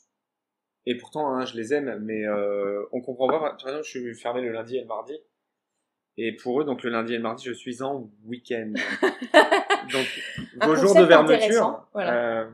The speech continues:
Speaker 1: vous allez voir, c'est un concept très particulier. Le jour de fermeture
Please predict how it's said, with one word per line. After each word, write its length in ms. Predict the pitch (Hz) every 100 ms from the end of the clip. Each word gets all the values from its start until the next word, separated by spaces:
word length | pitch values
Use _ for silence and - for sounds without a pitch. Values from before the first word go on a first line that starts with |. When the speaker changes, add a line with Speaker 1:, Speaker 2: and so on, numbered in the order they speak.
| 110 110 110 110 _ _ _ _ _ _
Speaker 1:
vous 160 | 123 127
allez 100 | 127
voir, 140 | 147 160
c'est 100 | 131
un 60 |
concept 300 | 123 131 135
très 140 | - 147
particulier. 460 | 135 - - 135
Le 100 | 120
jour 160 | 113 139
de 60 | 151
fermeture 600 | 147 131 123 185 180